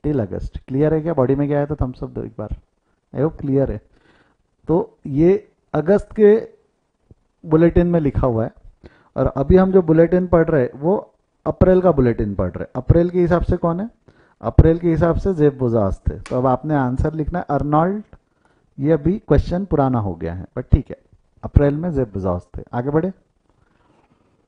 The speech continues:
Next, Real Time मिलेनियर List में आप अर्नोल्ड का नाम लिखेंगे और,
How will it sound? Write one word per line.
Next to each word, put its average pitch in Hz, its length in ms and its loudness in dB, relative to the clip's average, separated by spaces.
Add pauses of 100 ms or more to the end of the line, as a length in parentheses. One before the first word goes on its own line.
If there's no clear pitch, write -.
(1800)
Next, - 580 -2 (1500)
Real 135 340 0
Time 160 200 0
मिलेनियर 156 420 0
List 147 360 -4
में 156 80 0
आप 143 140 -2
अर्नोल्ड 135 360 0
का 147 60 -6
नाम 139 220 -4
लिखेंगे 143 440 -8 (640)
और, 117 300 2